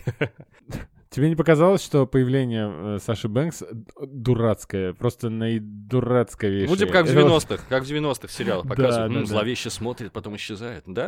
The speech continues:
Speaker 2: И обязательно
Speaker 1: Показалось?
Speaker 2: вот этот балахон, то есть это зловещесть ещё придаёт, хотя она, он неоправданная, она не обязана его носить, она могла
Speaker 1: Мы даже
Speaker 2: просто
Speaker 1: особо не парились, да, по этому поводу. Буквально через пять минут они уже появятся все в полном обмундировании.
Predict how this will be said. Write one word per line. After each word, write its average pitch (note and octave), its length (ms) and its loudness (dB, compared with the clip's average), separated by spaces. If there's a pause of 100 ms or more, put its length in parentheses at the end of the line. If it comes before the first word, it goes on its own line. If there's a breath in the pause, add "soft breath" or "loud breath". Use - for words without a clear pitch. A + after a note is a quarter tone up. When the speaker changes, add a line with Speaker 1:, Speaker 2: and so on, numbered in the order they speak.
Speaker 2:
И A#2+ 80 2
обязательно A2+ 320 4
Speaker 1:
Показалось? C3 160 2
Speaker 2:
вот A#2 160 2
этот G#2+ 240 4
балахон, B2 640 2
то A2+ 100 2
есть - 160 -2
это G#2+ 260 -2
зловещесть A2+ 600 0
ещё G2 240 -4
придаёт, G#2 400 0
хотя G#2+ 300 -4
она, G#2 300 -2
он G#2+ 200 -2
неоправданная, A2 720 0
она G#2 180 -2
не G#2+ 80 -2
обязана G2+ 400 0
его G2 120 -4
носить, G2 360 -6
она G2 120 -6
могла F#2 260 -4
Speaker 1:
Мы C3 60 2
даже D3+ 200 4
Speaker 2:
просто D#3 60 4
Speaker 1:
особо D#3 280 2
не D3+ 80 -2
парились, C3+ 440 0
да, A#2+ 140 -2
по B2 100 -2
этому G#2 200 -6
поводу. G2 300 -4
Буквально B2 340 -2
через A#2+ 160 -8
пять C3 240 -2
минут C#3+ 160 -6
они G#2 220 -4
уже F#2+ 260 -10
появятся A2+ 540 -4
все F2+ 240 -12
в - 80 -18
полном F#2+ 420 -8
обмундировании. G2+ 840 -10